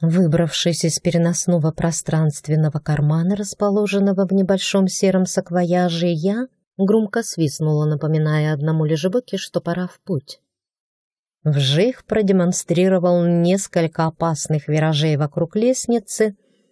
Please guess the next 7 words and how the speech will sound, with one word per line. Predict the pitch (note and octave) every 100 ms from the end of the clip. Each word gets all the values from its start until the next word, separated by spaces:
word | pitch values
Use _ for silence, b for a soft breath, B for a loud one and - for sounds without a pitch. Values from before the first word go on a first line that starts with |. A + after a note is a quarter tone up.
| _ -
и | F3+
вцепился | - - D#3 - G3+ A3 - - A3+
в | G3+
мою | F3 E3 D3+
вытянутую | C#3 E3+ - F#3 F#3 F3 E3
руку | E3 E3 F#3
когтями. | - G#3 - - - D#3 D3+ D#3